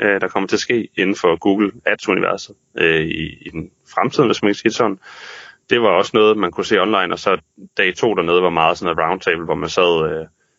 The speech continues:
med produktspecialister og diskuterede nogle emner, som, som var rigtig, rigtig interessant, fordi der sidder man med dem, der rent faktisk sidder og arbejder på produkterne. Tit sidder man jo bare og,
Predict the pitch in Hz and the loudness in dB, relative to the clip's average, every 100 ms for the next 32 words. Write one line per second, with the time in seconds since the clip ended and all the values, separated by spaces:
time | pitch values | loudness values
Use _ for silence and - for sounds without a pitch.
0 | _ - 82 95 92 - - 80 85 - | _ -6 -4 0 0 0 -6 -4 -4 -2
1 | 85 82 - 87 101 90 85 85 98 95 | -4 -4 -8 -4 0 2 0 0 2 0
2 | - 87 80 - 82 82 85 - 82 - | 0 -4 -4 -4 -2 0 0 -2 -4 -4
3 | 78 - - 95 87 - 82 87 107 87 | -10 -6 -2 -2 -4 -6 -4 0 0 0
4 | 80 80 92 92 90 90 - 98 - 113 | 0 -2 -2 0 0 -4 -4 -6 0 2
5 | 80 95 87 82 - - 92 92 90 80 | 4 2 0 -2 -8 -2 0 0 -4 -8
6 | 90 - - 101 87 80 82 80 80 85 | -4 -4 0 0 0 -4 -6 -2 0 2
7 | 82 80 | 0 -2